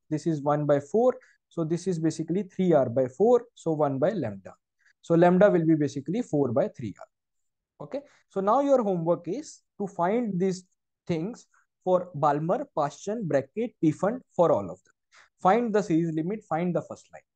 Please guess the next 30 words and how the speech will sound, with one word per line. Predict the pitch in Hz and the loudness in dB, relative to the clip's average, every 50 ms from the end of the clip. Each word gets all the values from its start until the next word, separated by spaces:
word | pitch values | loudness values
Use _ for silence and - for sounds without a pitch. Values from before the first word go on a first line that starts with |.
| _ _ _ _ _ _ _ _ _ _ _ _ _ _ _ _ _ - | _ _ _ _ _ _ _ _ _ _ _ _ _ _ _ _ _ -10
Okay. | 135 135 - 285 - _ _ _ _ _ _ _ - | -10 -10 -10 -14 -16 _ _ _ _ _ _ _ -10
And | 151 180 180 151 | -6 -6 -4 -2
then | 190 233 285 240 208 - - | -2 -2 -2 -4 -10 -12 -8
basically | 147 175 165 - 202 180 214 233 | -6 -6 -6 -6 -8 -6 -4 -2
you | 220 226 220 | -2 -2 -2
draw | 160 135 180 202 220 214 | 0 2 4 4 6 6
a | 170 | 4
line, | 139 127 117 147 214 - _ _ _ _ _ _ _ _ _ _ _ _ _ _ | 4 0 -2 -4 -6 -10 _ _ _ _ _ _ _ _ _ _ _ _ _ _
then | - 165 196 208 | -4 -4 -2 -2
you | 214 233 | -2 -2
try | 180 180 175 175 | 0 0 0 0
to | 180 214 220 165 | 0 -2 -4 -2
draw | 160 175 190 180 | 0 0 0 0
a | 151 | 0
line | 127 110 110 147 - - _ _ _ _ _ _ _ _ _ _ _ _ | -2 -4 -8 -12 -14 -18 _ _ _ _ _ _ _ _ _ _ _ _
and | - 170 190 | -6 -4 -4
you | 214 | -4
start | 202 - - 190 196 247 262 - | -4 -2 2 4 4 4 4 2
from | - 240 220 202 180 | 0 -2 0 0 0
origin. | 165 139 131 117 107 139 180 - _ _ _ _ _ _ _ _ _ _ _ _ _ | -2 -2 -4 -4 -6 -8 -8 -10 _ _ _ _ _ _ _ _ _ _ _ _ _
And | - 165 165 | -8 -4 -2
then | 185 196 208 | 0 0 0
you | 220 214 | -2 -2
say, | - - 208 | -2 -2 -2
"Okay, | - 170 - - 123 127 | -2 -2 -4 -6 -8 -6
this | 139 185 180 185 | -4 -4 -4 -4
is | 220 190 | -4 -4
my, | 175 180 165 160 170 180 180 - _ _ _ _ _ _ _ _ _ | -2 -2 0 0 -2 -4 -8 -12 _ _ _ _ _ _ _ _ _
uh, | 143 143 143 139 139 139 139 135 - - | -8 -6 -4 -4 -4 -6 -6 -8 -10 -10
Lyman's | - 147 165 170 175 190 196 208 220 226 220 180 - - - - - | -6 -2 0 2 2 2 2 0 0 -2 -4 -6 -10 -16 -18 -20 -20